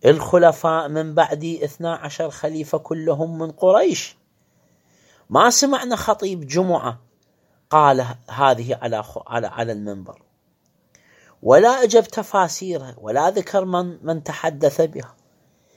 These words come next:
مثل هذه الأحاديث تضمر وتضمحل وتحارب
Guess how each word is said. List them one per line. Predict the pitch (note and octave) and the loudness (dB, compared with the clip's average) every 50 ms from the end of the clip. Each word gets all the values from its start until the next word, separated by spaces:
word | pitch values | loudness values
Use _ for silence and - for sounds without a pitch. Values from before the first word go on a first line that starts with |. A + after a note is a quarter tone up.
| _ _ - | _ _ -6
مثل | F#2+ A#2 A#2+ - B2 A#2 | -6 -2 0 2 2 2
هذه | A2+ A#2 A#2 A2+ A2+ A2+ A#2 B2 | 4 4 4 4 2 2 0 0
الأحاديث | A#2 - - - - - A#2+ A2+ A2+ A2+ C#3+ F#3+ A3 A#3+ A3+ - - - _ _ _ _ _ _ _ _ _ _ - | -2 -2 -4 -6 -6 -6 -4 -4 -4 -4 -6 -6 -6 -8 -8 -10 -14 -20 _ _ _ _ _ _ _ _ _ _ 4
تضمر | - G#3+ F#3 C3+ A#2+ A#2 G#2+ G2+ F#2 - _ _ _ _ _ _ _ _ _ _ _ _ _ - | 6 6 6 6 2 -4 -6 -6 -8 -10 _ _ _ _ _ _ _ _ _ _ _ _ _ -2
وتضمحل | A2 A#2 A#2+ - D3 C3+ A#2+ C3 C#3+ C3 B2 - - G3 A3+ A#3 | 0 0 2 4 4 2 4 2 0 0 0 0 2 2 2 4
وتحارب | G#3+ F#3 C#3+ - - C#3 - - - E3 F3 F3 E3+ E3+ D3 C3 A2 F2+ - | 4 4 4 4 2 -2 -2 0 0 4 4 6 4 4 4 2 0 -2 -6